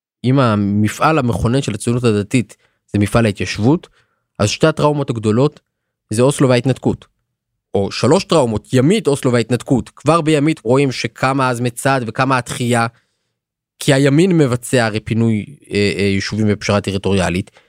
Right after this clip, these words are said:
ולאורך כל השנים האתגורים האלה תמיד מגיעים מתוך התחושה שהימין לא מספיק ימין. ואז היסטורית אנחנו רואים את זה לאורך כל הדרך. יש את המפד"ל שהיא תמיד המפלגה הסרוגה של הספמים והציונות דתית קלאסית של תורה ועבודה,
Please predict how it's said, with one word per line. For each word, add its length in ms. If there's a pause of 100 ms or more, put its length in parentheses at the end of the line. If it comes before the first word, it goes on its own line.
(160)
ולאורך 560
כל 180
השנים 400
האתגורים 600
האלה 140
תמיד 260
מגיעים 420
מתוך 240
התחושה 480
שהימין 640
לא 100
מספיק 320
ימין. 320 (500)
ואז 240
היסטורית 360
אנחנו 200
רואים 180
את 60
זה 100
לאורך 260
כל 140
הדרך. 460 (160)
יש 160
את 100
המפד"ל 480
שהיא 140
תמיד 220
המפלגה 600 (460)
הסרוגה 960
של 180
הספמים 880
והציונות 1120
דתית 360
קלאסית 500
של 100
תורה 340
ועבודה, 680